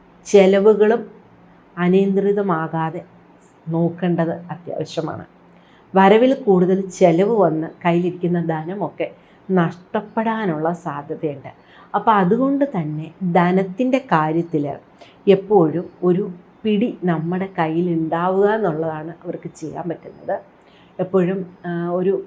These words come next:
കരുതലോടെ നമ്മൾ പൈസ ചിലവാക്കുക, അല്ലെങ്കിൽ മാനസികമായിട്ടുള്ള ഒരു ഇമോഷൻ്റെ പേരിലൊന്നും നമ്മൾ എടുത്തു ചാടി ഒരു കാര്യങ്ങൾക്കൊന്നും നിന്ന് കൊടുക്കാതിരിക്കുക കേട്ടോ. അങ്ങനെയൊക്കെ ചെയ്യുമ്പോൾ കുറേ നമുക്ക്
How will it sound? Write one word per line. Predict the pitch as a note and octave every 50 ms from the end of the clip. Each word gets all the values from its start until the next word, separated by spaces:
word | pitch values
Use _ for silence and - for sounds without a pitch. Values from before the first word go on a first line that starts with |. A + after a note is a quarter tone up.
| - G3+
കരുതലോടെ | - F3+ G3 G#3 G3+ A3 A3 A3+ A3 A3 A3+ A3+ A3+ - - F#3+
നമ്മൾ | F3+ E3 E3 E3
പൈസ | E3+ E3 D#3 D3 - -
ചിലവാക്കുക, | E3 E3 - D3 C3+ C#3+ C#3+ C3+ C#3+ - - F3 - - - - - - - - - -
അല്ലെങ്കിൽ | - F#3+ F#3+ G3 F#3+ F#3+ F#3 G3 G3 -
മാനസികമായിട്ടുള്ള | - F#3+ F#3+ F3+ F3+ F#3 G3 G3 G3 G3 - A#3+ A#3 A3+ A3+ A3 G#3 F#3+ F#3 F#3 F3+ F3+ F3+ F3+ F#3
ഒരു | F#3 F3+ F#3 F#3 F#3
ഇമോഷൻ്റെ | D#3+ F3+ F#3 G3 G3+ G#3 A3 G#3+ - - A#3 A3+ A#3
പേരിലൊന്നും | - G3 F3 F3 F3 F3 E3 E3 E3+ F3 F3+ F3
നമ്മൾ | E3 D#3+ E3 E3+ E3+
എടുത്തു | D#3+ D3+ D#3 - A#3
ചാടി | G#3+ - F#3+ E3 D#3 D#3 F#3 B3 - - - - - - - F3
ഒരു | F3 F3+
കാര്യങ്ങൾക്കൊന്നും | F3 F3+ F3+ D#3+ D#3 E3 E3+ F3+ G3+ G3+ F#3+ F#3+ - E3+ D#3 D3+ F3 A3+ B3 -
നിന്ന് | D#3+ D3+ D3+ D3+ D3+ D#3+ G3
കൊടുക്കാതിരിക്കുക | - G3 D3+ - - - D#3 D3+ D3+ D#3+ D#3 C#3+ - - D3
കേട്ടോ. | D3+ - - F3 C#3 - - _ - - - - - - - -
അങ്ങനെയൊക്കെ | A3 B3 C4+ C#4+ D4 C#4 C4 A#3+ B3+
ചെയ്യുമ്പോൾ | A#3+ A#3+ - A#3 F#3+ E3+ E3+ F3 E3 E3 G3 - - -
കുറേ | G3 F#3 F3+ F3+ F#3+ A3+ C4
നമുക്ക് | B3+ G3+ D#3+ D#3+ D#3+ D#3 - -